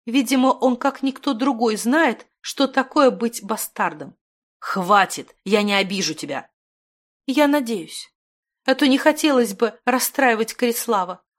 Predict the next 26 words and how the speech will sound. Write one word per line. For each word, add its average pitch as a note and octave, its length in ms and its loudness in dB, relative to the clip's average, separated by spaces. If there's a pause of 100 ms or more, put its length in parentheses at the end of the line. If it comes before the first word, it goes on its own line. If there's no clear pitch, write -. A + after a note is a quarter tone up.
Он C4+ 240 2
так - 240 0
старается», A#3 920 0 (440)
с - 160 -10
язвинкой C4 560 -2
выдала G3+ 360 -6
властителю. - 680 -12 (640)
Мне B3 200 2
хотелось D4 540 0
так B3 280 0
же A3+ 160 -2
ранить G3+ 460 -4
его, E3+ 220 -10 (160)
ответить B3+ 580 0
тем G#3 380 0
же, - 240 -10 (320)
сделать C4+ 520 0
так, D4+ 220 0
чтобы B3 380 -2
не C4+ 120 0
только D4 400 -2
мне B3 420 2
было F#3 240 -8
плохо. F3+ 520 -8 (760)
Радигой A3 520 -2
замолчал. G#3 720 -6